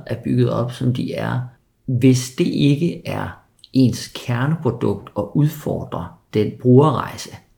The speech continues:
så skal man ikke udfordre den brugerrejse, der ligger i, at folk ved, at hvis de vil finde din hovedmenu, så skal de kigge oppe i toppen, og hvi-, hvis det er på en mobil, så er det ude til, øh, højre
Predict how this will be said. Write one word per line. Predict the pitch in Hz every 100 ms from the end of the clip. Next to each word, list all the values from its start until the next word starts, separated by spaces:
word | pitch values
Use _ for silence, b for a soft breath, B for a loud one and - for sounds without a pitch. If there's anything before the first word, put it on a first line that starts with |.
| _ _ _ _
så | -
skal | 110 135
man | 120
ikke | 127
udfordre | 170 170 - 110 -
den | -
brugerrejse, | - 120 117 113 - -
der | 101
ligger | 98 107 110
i, | 113 110 113 -
at | 98 - B B B
folk | - 127 120 -
ved, | 127 127
at | 127
hvis | 110 117
de | - 110
vil | 101
finde | - 110 120 123
din | -
hovedmenu, | 98 139 156 123 120 123 B
så | - 123
skal | - -
de | -
kigge | 120 110 -
oppe | 117 110 127 117 -
i |
toppen, | - - - 170 165 B B
og | - 113
hvi-, | 110 110
hvis | 117 117
det | -
er |
på | -
en | 113
mobil, | 107 107 92 113
så | - 135
er |
det | 117 113
ude | 110 113 117 117
til, | 113 95 90 -
øh, | - 92
højre | 92 117 147 - 151